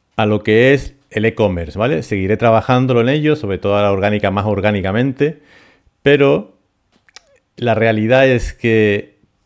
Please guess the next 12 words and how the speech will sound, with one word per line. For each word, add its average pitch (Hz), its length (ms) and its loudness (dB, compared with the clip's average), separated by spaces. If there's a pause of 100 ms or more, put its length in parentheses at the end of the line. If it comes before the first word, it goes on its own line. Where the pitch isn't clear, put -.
todo 143 220 -2
este 135 280 0
rollo 131 340 2
que 127 60 4
me 127 100 2
he - 20 0
metido 120 400 2
de 117 80 2
landing 117 500 0
page, 120 420 0
todo 123 140 -4
la, 117 160 0